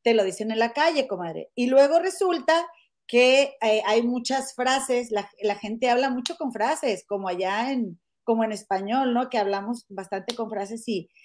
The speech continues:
y luego aparte te dicen las frases, este, de repente, "Hold your horses", y a mí me encanta esa, ¿no? Y le digo mucho a los niños,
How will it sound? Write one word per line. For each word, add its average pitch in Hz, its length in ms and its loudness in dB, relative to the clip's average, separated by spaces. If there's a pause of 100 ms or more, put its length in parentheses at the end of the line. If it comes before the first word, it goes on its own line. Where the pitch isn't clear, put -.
(180)
y 202 100 -2
luego 208 180 8
aparte 226 300 2
te 233 140 2
dicen 240 360 0
las 269 160 -4
frases, 285 520 0 (380)
este, 196 720 -2 (560)
de 214 60 4
repente, 220 580 -2 (120)
"Hold 302 180 6
your 392 220 2
horses", 381 520 6
y 202 100 10
a 202 40 4
mí 202 60 -2
me 214 80 -6
encanta 220 320 -2
esa, 196 200 -6
¿no? 185 160 -8
Y 190 40 -6
le 180 100 -4
digo 175 180 -4
mucho 190 180 -8
a - 20 -2
los 185 100 -2
niños, 175 280 -8